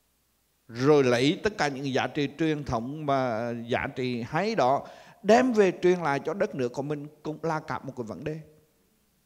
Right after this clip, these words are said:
Đó, vì vậy cho nên vua, đức vua cũng đã trăn trở rất nhiều để đưa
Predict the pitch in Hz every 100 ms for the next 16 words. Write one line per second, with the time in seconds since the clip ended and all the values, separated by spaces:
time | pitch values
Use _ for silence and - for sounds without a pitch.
0 | _ _ _ _ - 117 135 147 131 123
1 | 120 156 165 156 143 156 165 165 139 -
2 | 175 170 180 170 139 127 110 - 156 165
3 | 95 131 139 131 113 101 - - - 135
4 | 143 156 175